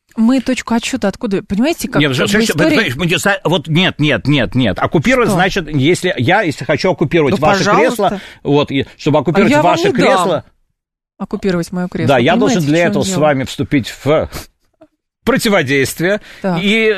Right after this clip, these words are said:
Speaker 2: хоть вы не даете, а возьму ваше кресло, я его оккупирую тогда. Это будет, я оккупирую кресло, да, ваше, госпожи Волгиной. Но, но вот если я оккупирую кресло там где-то или у себя дома, я не могу оккупировать кресло госпожи Волгиной.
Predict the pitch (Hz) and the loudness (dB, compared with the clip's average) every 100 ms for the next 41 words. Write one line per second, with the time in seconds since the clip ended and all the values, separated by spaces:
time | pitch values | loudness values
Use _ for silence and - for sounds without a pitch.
0 | 180 - 202 180 226 220 233 254 214 208 | -4 -4 -2 0 2 2 2 2 2 0
1 | 190 208 196 220 220 165 - 120 117 107 | 2 0 0 0 2 2 0 -4 -2 -2
2 | 95 107 135 190 202 - 165 165 143 113 | -2 -2 0 2 2 0 -4 0 0 0
3 | 98 98 85 80 - - - _ - 156 | -2 -2 -4 -6 -10 -20 -20 _ -4 -2
4 | 185 190 185 127 180 - 165 175 156 139 | 2 2 2 0 0 0 0 0 0 0
5 | 170 214 - 175 139 - 117 131 131 - | 0 -2 0 -2 -4 -6 -2 -2 -2 -10
6 | - - 110 123 - - - 101 101 - | -18 -6 0 0 -2 -8 -10 -6 -8 -4
7 | 120 135 113 120 87 85 78 76 - - | -2 0 2 2 0 -2 -4 -8 -14 -20
8 | - 120 131 127 127 139 143 165 170 170 | -4 0 0 0 0 2 0 0 0 0
9 | 143 139 - 160 143 127 151 139 113 254 | -2 -2 0 0 0 -2 -4 -4 -2 0
10 | 311 147 120 120 113 139 127 196 143 123 | 0 0 0 0 0 0 0 0 2 2
11 | 127 151 170 113 107 135 107 - 139 160 | 2 2 0 0 0 0 0 0 0 0
12 | 127 110 98 - 110 101 95 107 87 78 | -2 -2 -2 -2 -2 0 2 2 0 -2
13 | 82 | -4